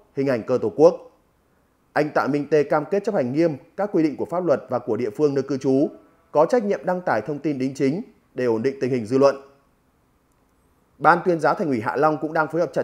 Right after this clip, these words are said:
chẽ với cơ quan công an, tiếp tục xử lý nghiêm những cá nhân, tổ chức đưa thông tin sai lệch về sự việc này, kiên quyết không để những đối tượng xấu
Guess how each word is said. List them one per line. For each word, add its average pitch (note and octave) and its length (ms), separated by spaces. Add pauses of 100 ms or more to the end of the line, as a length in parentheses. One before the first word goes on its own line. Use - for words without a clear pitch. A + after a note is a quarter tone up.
chẽ C3 140
với C#3 120
cơ D#3+ 80
quan D3 200
công C#3 160
an, C#3+ 240 (420)
tiếp B3+ 200
tục E3+ 140
xử B2+ 160
lý B2+ 140
nghiêm E3+ 280 (260)
những D#3 200
cá C3+ 160
nhân, D#3 260 (200)
tổ A2+ 140
chức G#3 200
đưa D#3+ 100
thông D#3 140
tin D3+ 220
sai D3 180
lệch C3 160 (120)
về A#2+ 140
sự B2+ 160
việc A2+ 140
này, B2 260 (760)
kiên F#3 220
quyết A#3 160
không F#3+ 120
để C3+ 100
những A#2+ 120
đối C#3 160
tượng A2+ 160
xấu C#3 340